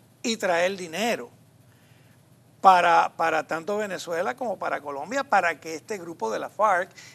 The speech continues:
y este otro grupo de, de Wilbert, eh,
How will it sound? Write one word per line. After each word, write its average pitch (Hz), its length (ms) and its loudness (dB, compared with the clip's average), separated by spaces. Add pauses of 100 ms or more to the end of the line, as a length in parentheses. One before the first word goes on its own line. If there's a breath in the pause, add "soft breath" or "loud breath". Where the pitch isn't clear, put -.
(100)
y 170 80 -4
este 190 220 -4
otro 185 280 -4
grupo 190 460 -2
de, 135 680 -10
de 127 120 -12
Wilbert, 190 460 -6 (480 loud breath)
eh, 143 340 -8